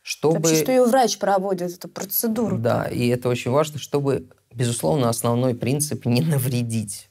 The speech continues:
Speaker 1: Потому что бывают случаи, когда, безусловно, это нельзя проводить и так далее. Поэтому здесь к-,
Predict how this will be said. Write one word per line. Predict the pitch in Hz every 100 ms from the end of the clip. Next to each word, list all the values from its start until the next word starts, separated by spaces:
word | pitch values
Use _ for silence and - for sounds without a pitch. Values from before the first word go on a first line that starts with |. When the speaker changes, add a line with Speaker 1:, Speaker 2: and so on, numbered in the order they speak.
| _
Speaker 1:
Потому | - 117
что | -
бывают | 110 117 170 185
случаи, | - 151 147
когда, | - 120 110
безусловно, | 107 107 139 151 120
это | 113
нельзя | 110 107 107 127
проводить | 143 - 113 110 104 104
и | -
так | 110
далее. | 107 -
Поэтому | - 135
здесь | 131 139 - -
к-, | - -